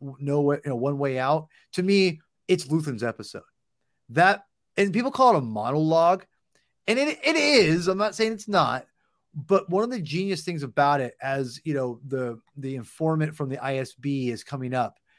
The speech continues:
and, you know, and I love the, the pretense of what we get when Clea's like, "He wants to meet with you." And, and, like, you tell she's irritated, irritated, like, "What does this mean?" And he's like, "Hmm, okay." Like, he knows exactly how to handle it.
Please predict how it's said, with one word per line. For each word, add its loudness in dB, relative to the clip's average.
and, 0
you 0
know, 2
and -2
I 2
love 4
the, -4
the -2
pretense -4
of -4
what -6
we -8
get 0
when -4
Clea's 2
like, 2
"He -12
wants -6
to -12
meet -6
with -16
you." -10
And, -4
and, -2
like, -2
you -4
tell 6
she's -2
irritated, -2
irritated, -2
like, -4
"What 4
does 4
this -10
mean?" -4
And 0
he's 2
like, 4
"Hmm, -2
okay." -2
Like, 2
he 4
knows 6
exactly 4
how 2
to 2
handle -2
it. -20